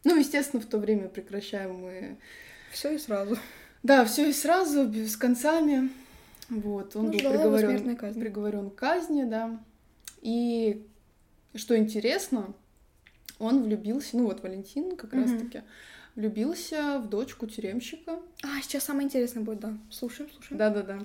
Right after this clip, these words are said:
Speaker 2: <laughs> Я тоже.
Speaker 1: Влюбился в дочку тюремщика, и...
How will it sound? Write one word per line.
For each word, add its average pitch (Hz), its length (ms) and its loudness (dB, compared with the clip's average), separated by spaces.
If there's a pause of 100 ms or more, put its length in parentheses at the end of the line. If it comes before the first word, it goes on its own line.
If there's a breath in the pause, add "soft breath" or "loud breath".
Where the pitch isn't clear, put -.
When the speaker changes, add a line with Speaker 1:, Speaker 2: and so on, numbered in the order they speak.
(140)
Speaker 2:
<laughs> - 200 -16
Я 240 100 4
тоже. 240 140 6
Speaker 1:
Влюбился 339 340 8
в 220 60 -2
дочку 269 300 2
тюремщика, 277 1000 0
и... 233 560 -2